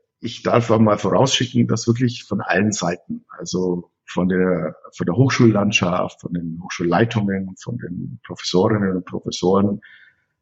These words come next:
sehr positives Feedback kam, ähm, aus der Politik, aus den Ministerien, äh, sowohl in der politischen Ebene als auch wirklich in der Arbeitsebene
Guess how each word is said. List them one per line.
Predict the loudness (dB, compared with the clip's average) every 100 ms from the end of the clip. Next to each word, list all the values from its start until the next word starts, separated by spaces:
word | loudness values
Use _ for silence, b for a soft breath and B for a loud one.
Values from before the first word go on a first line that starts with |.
| _ _
sehr | -2 0 2
positives | 0 0 2 2 0 -4 -4 -2
Feedback | -4 -2 -2 -2 -6
kam, | -2 2 2 2 0 -6 -8
ähm, | -6 -6 -8 -10
aus | -6 -4
der | -2
Politik, | 0 2 0 2 0 0 -8
aus | -10 -4
den | -2 0
Ministerien, | -2 -4 -4 -2 0 2 2 0 0 -4 -6
äh, | -8 -6 -8
sowohl | -8 -4 -2 -2
in | 0
der | 0 0
politischen | 0 2 4 2 -2
Ebene | -2 -2 -2 -4 -6
als | -8 -6
auch | -6 -6
wirklich | -6 -6
in | -6
der | -6 -4
Arbeitsebene | 0 -2 -2 -6 -2 0 0